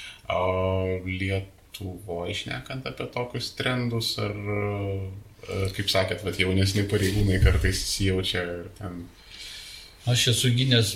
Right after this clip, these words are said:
Speaker 2: patį geriausią policininką, kokį aplamai kada nors mačiau, Ruslaną Matko.
Speaker 1: Mhm.
Speaker 2: Jo istorija yra pakankamai įdomi.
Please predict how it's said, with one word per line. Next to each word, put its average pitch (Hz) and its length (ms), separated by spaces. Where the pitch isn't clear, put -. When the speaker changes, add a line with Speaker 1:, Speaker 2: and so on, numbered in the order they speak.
Speaker 2:
patį 123 300
geriausią 110 400
policininką, 104 640
kokį 104 380
aplamai 107 420
kada 107 240
nors 117 240
mačiau, 127 440
Ruslaną 101 420
Matko. 101 380
Speaker 1:
Mhm. 95 280
Speaker 2:
Jo 107 300
istorija 135 560
yra 131 140
pakankamai 101 720
įdomi. 98 380